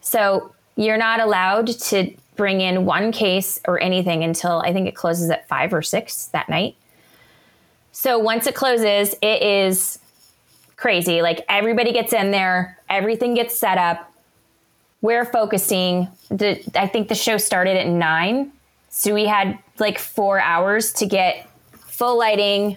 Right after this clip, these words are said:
full camera package, the band. They had a ton of extra musicians 'cause the Everyday Life, uh,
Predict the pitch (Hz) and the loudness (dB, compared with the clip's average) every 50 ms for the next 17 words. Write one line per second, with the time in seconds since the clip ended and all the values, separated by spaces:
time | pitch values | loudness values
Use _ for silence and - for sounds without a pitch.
0 | - - - - - - 240 233 233 233 - 240 214 202 202 196 190 - 190 175 | -10 -14 -16 -10 -4 -2 0 0 0 0 0 0 0 0 0 0 0 0 -2 -2
1 | 175 175 - 185 175 175 175 175 - - - - _ _ _ _ _ _ _ _ | -2 -2 0 0 2 2 0 0 -2 -6 -8 -10 _ _ _ _ _ _ _ _
2 | _ - - - 202 185 196 214 214 208 202 196 185 180 180 180 180 180 - - | _ -10 -6 -4 -4 -2 0 2 2 2 2 2 0 0 0 0 0 -2 -4 -4
3 | - 208 196 196 202 208 202 190 185 180 - - - 202 190 - - - - 233 | -2 0 2 2 2 2 2 0 0 -2 -2 -2 -2 -2 -2 -2 -4 -4 -2 0
4 | 233 233 226 214 202 - - 190 190 - - - - 208 196 190 185 175 180 180 | 0 2 2 2 0 0 0 -2 -2 -2 -2 -2 0 0 2 2 2 2 0 0
5 | - - 208 208 208 196 - 208 190 196 185 - 185 190 196 196 196 180 175 170 | 0 -2 -2 -2 -2 -2 -2 0 0 2 2 2 2 0 0 2 2 2 2 2
6 | 165 170 170 - 180 | 0 0 -2 -4 -6